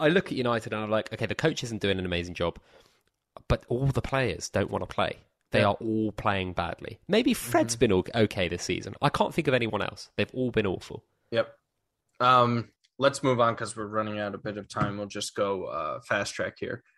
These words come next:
Speaker 2: Uh, we'll just, we'll just do Mbappe in the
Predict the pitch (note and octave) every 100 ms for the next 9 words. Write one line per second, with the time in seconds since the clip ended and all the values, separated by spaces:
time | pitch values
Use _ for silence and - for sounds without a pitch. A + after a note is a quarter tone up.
0 | - A#2 A#2+ A#2+ C3 C#3+ - - - D3+
1 | C#3+ C3 - C3+ B2+ A#2 A2+ A2+ A2 A2
2 | A2+ A2 G#2+ G#2 G#2 G2+ G#2+